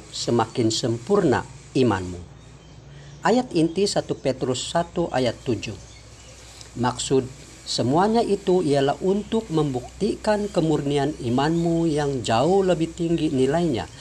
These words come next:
daripada emas yang fana, yang diuji kemurniannya dengan api, sehingga kamu memperoleh puji-pujian dan kemuliaan dan kehormatan pada hari Yesus Kristus menyatakan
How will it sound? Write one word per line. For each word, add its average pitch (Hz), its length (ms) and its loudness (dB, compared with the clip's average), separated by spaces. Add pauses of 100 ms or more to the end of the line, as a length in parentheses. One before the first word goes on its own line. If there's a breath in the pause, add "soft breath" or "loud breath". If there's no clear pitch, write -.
(220 loud breath)
daripada 110 720 -2
emas 151 400 0
yang 156 160 -2
fana, 117 400 -2 (480 loud breath)
yang 165 320 2
diuji 185 640 0 (160)
kemurniannya 156 800 0
dengan 165 320 0
api, 180 320 -4 (400 loud breath)
sehingga 151 720 0 (300 loud breath)
kamu 139 480 4
memperoleh 165 640 0
puji-pujian 175 880 0
dan 156 320 -2
kemuliaan 151 800 0
dan 156 160 -2
kehormatan 160 880 -2 (320 loud breath)
pada 107 160 2
hari 110 480 -2
Yesus 180 320 -4
Kristus - 560 -4 (240)
menyatakan 131 800 -2